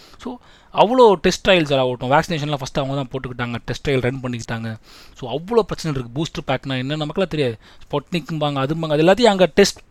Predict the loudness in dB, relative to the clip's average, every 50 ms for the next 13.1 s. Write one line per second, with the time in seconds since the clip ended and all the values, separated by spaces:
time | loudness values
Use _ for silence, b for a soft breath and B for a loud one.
0 | -8 -4 -4 -2 0 2 4 4 4 4 4 0 -4 -2 -2 -2 -2 -2 -2 -4
1 | -4 -4 -4 -4 -4 -2 0 -2 -2 0 -2 -4 -4 -4 -6 -4 -2 -2 -2 0
2 | -2 -2 -4 -4 -6 -8 -8 -8 -10 -14 -20 B B B B B B B B B
3 | -6 -4 -2 0 2 2 2 4 2 2 2 2 2 0 -2 -4 -4 -4 -4 -4
4 | -4 -6 -6 -6 -6 -6 -6 -6 -10 -8 -6 -4 -2 -2 -2 -2 -4 -4 -6 -6
5 | -8 -10 -12 -14 -18 B B B B B B B 2 4 4 4 2 0 0 0
6 | 0 0 0 -2 -4 -4 -6 -8 -8 -8 -10 -10 -12 -12 -8 -4 -2 -2 -2 -2
7 | -4 -4 -2 -2 -2 0 0 2 2 4 4 4 4 2 4 4 4 2 2 -4
8 | -6 -6 -8 -10 -10 -10 -10 -10 B B B B B -8 -8 -6 -6 -8 -6 -6
9 | -6 -4 -6 -6 -4 -4 -4 -2 -2 -2 -2 -2 -2 -2 -4 -8 -8 -8 -10 -10
10 | -10 -8 -8 -8 -8 -8 -10 -8 -6 -6 -6 -6 -8 b b b b b b 0
11 | 0 0 0 -2 -2 -6 -6 -4 -4 -4 -4 -4 -6 -6 -6 -6 -6 -6 -6 -6
12 | -4 -2 -2 -2 -2 -2 -2 -2 -2 -4 -4 -6 -6 -6 -6 -8 -8 -8 -8 -8
13 | -10